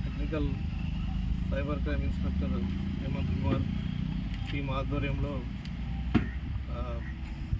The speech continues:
ఈ ప్రత్యేక బృందా-, బృందాలుగా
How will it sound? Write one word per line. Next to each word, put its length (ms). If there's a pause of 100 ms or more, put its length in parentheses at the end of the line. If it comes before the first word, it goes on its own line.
(1600)
ఈ 200
ప్రత్యేక 440
బృందా-, 760
బృందాలుగా 600